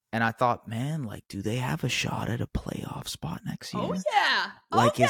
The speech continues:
Speaker 1: that,
Speaker 2: they do.
Speaker 1: is that crazy to suggest that
Speaker 2: Mm-hmm.
Speaker 1: maybe, maybe, look, this is, by the way, I'm, I'm not saying the N B A and the f-, second league in French is different,
Speaker 2: <laughs>
Speaker 1: is any different.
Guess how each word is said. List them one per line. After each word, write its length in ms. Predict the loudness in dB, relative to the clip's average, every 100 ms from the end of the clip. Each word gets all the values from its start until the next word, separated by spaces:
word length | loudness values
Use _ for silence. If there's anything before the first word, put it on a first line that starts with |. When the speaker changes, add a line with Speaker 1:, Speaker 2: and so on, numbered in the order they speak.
| 6
Speaker 1:
that, 220 | 6 4
Speaker 2:
they 80 | 2
do. 280 | 2 2 0 2
Speaker 1:
is 220 | 2 2
that 260 | 0 -2
crazy 640 | -6 2 4 4 4 0 0
to 80 |
suggest 880 | 0 -2 -4 -2 2 2 2 -2 -6 -2
that 240 | 2 4
Speaker 2:
Mm-hmm. 100 | 6
Speaker 1:
maybe, 800 | 6 8 6 6 4 4 2 -6 _ _ -4
maybe, 680 | 0 2 2 2 2 0 2
look, 260 | 0 0
this 220 | -2 -2 -4
is, 100 | 0
by 200 | 2 2
the 100 | 2
way, 320 | 0 -2 -8 _ _ _ -4
I'm, 140 | -4 0
I'm 120 | 4
not 200 | 4 4
saying 340 | 0 0 0 -2
the 160 | 0
N 140 | 0 0
B 200 | 2 4
A 300 | 4 2 0
and 260 | -2 -2 -2
the 60 |
f-, 100 | -4 _ -6
second 480 | 0 2 2 0 0
league 340 | 2 0 -2
in 220 | -4 -4
French 600 | 0 0 2 0 -6 -10 -14 _ _ _ _ -2
is 220 | -2 2
different, 400 | 2 4 0 -2 -8
Speaker 2:
<laughs> 80 | -4
Speaker 1:
is 140 | 0
any 180 | 0 2
different. 380 | 0 0 -4